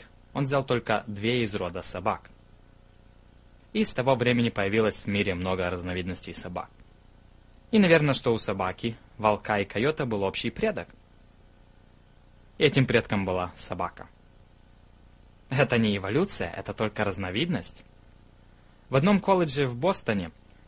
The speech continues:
один человек звонил в колледже, чтобы узнать, или они хотят провести со мной дискуссии. И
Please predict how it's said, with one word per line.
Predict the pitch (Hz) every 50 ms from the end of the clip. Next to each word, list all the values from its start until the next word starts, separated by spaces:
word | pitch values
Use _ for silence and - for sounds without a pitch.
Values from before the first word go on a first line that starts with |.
| - - - -
один | - 120 117 131 131
человек | 127 - 135 131 123 123 117 113
звонил | 101 107 117 117 120 113 101
в | -
колледже, | - - 120 113 113 107 104 110
чтобы | 104 - - 117 104 110
узнать, | 107 101 110 113 110 107 -
или | 107 101 104
они | 101 101 104 95
хотят | - 107 - 101 98 -
провести | - - 104 98 95 - - - 104
со | - - 98
мной | 95 98 95 90 87 -
дискуссии. | 95 95 98 - - - 127 113 - - 87 - - - - - - - - - - - - - - - - - - - - -
И | 214 220 214 180